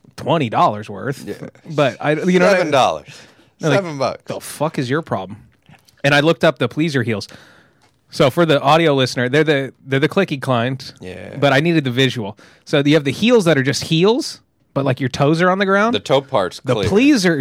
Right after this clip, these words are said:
Speaker 1: heels are the, under the toes is risen as well.
Speaker 2: Yeah. Okay.
Speaker 1: Those are actu-, those are straight up
Speaker 2: That's how they
Speaker 1: horseshoes.
Speaker 2: get that click, yeah.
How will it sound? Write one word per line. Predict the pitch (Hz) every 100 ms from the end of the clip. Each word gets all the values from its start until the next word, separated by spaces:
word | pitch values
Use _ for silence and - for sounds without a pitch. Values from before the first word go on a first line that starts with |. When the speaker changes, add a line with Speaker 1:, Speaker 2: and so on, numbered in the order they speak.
| 127
Speaker 1:
heels | - 156 135 127 127 -
are | 131 120 113 - _ _ _
the, | 147 127 -
under | 147 156
the | 120
toes | - 208 254 160 120
is | 117
risen | 117 131 123
as | 117 110
well. | 123 139 - - _
Speaker 2:
Yeah. | 90 78 69 _ _ _ 87
Okay. | 87 -
Speaker 1:
Those | 143 151
are | 131
actu-, | 143 143 - 139
those | 156 175
are | 120
straight | - 135
up | 127
Speaker 2:
That's | 110 113
how | 113
they |
Speaker 1:
horseshoes. | 113 98 92
Speaker 2:
get | -
that | 90 -
click, | - 85 73 -
yeah. | 71 71 53